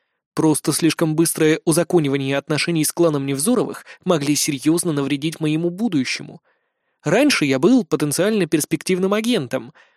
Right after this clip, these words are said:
а тут присутствует шанс стать мужем не кого-то там, а самой критики. Вот тогда Невзоров точно вцепится всеми клещами, и продыху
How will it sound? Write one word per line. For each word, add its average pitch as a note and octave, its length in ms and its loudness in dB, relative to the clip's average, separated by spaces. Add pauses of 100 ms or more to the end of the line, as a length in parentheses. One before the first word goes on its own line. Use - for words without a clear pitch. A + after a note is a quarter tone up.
а E3 140 0
тут C#3 260 -2
присутствует G3+ 640 0
шанс C#3 420 -2
стать - 360 -2
мужем C#3+ 320 -2
не C#3 100 -4
кого-то C#3 400 2
там, A#2 300 -4 (300)
а G3+ 120 2
самой D#3+ 400 2
критики. - 580 -6 (600)
Вот F3 340 4
тогда D3 420 2
Невзоров D#3+ 480 2
точно E3 400 2
вцепится D#3+ 480 0
всеми D3 300 0
клещами, C#3+ 640 -2 (160)
и G#3 100 2
продыху A3 640 2